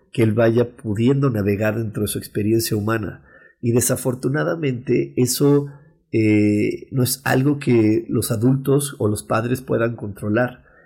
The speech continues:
Eso es algo que ya estaba pactado desde el cielo. Yo, eh, antes de venir a este planeta, yo ya había pactado en el cielo lo que yo venía aquí a experimentar.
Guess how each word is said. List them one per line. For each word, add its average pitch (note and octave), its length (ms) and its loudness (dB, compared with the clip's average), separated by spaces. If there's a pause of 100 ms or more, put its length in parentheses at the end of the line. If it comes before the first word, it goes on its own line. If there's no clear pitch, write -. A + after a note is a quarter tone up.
(140)
Eso A#2 160 -4
es - 160 -2
algo D3+ 260 2
que C#3+ 80 -2
ya C#3 60 4
estaba C#3 320 2
pactado C3+ 520 0
desde G#2+ 240 0
el G2+ 80 -4
cielo. C3 420 0 (320)
Yo, C3+ 560 2
eh, A#2+ 140 2
antes C3 320 0
de C3+ 80 4
venir A#2+ 160 2
a - 20 2
este C3 160 -2
planeta, A2 680 -2
yo A2+ 80 0
ya D3 100 2
había D3 180 2
pactado B2+ 440 -2
en C3 80 0
el G2 100 -2
cielo A2 460 0 (400)
lo G#2+ 140 2
que - 120 -2
yo A#2+ 140 4
venía C3 400 2
aquí - 160 -4
a - 20 2
experimentar. A2+ 920 -6